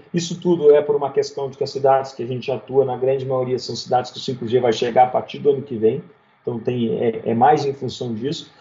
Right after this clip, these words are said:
A gente tem parte das cidades que sim vão chegar o cinco G, é, já esse ano, que a gente já vai ter, ter uma entrega,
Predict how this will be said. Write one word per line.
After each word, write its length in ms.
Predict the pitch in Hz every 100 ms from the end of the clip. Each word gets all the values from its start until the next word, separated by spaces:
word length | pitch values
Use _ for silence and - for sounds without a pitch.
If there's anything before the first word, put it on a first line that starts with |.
| -
A 100 | -
gente 160 | 165 165
tem 140 | 156
parte 280 | - - -
das 140 | 147
cidades 380 | 139 135 135 131
que 120 | -
sim 260 | 123 - 131
vão 180 | 123 120
chegar 680 | 123 113 127 117 - - -
o 20 |
cinco 260 | - 120 123
G, 140 | 127 127 -
é, 280 | - 110 107
já 140 | 127 135
esse 280 | 135 123
ano, 280 | 123 147 156
que 100 | -
a 40 | 120
gente 180 | 117
já 100 | 127
vai 220 | 117 123 120
ter, 140 | 123 120 120 _ _ _ -
ter 80 | 127
uma 200 | 135 123
entrega, 540 | 113 123 127 135